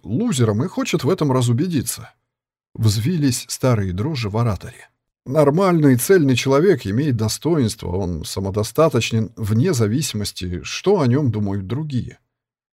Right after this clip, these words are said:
Ему не надо подтверждать свою значимость завистью общества или одобрением.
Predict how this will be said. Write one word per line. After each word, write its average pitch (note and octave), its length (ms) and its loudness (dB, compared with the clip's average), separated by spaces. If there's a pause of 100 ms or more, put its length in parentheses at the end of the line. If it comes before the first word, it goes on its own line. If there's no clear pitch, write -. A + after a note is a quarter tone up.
(260)
Ему A3+ 220 2
не G#3+ 100 2
надо G#3 320 4
подтверждать A#2+ 640 0
свою G#2+ 260 0
значимость A2+ 760 -2
завистью G#2+ 640 0
общества G#2+ 460 -4
или F2+ 180 -4
одобрением. G#2+ 640 -4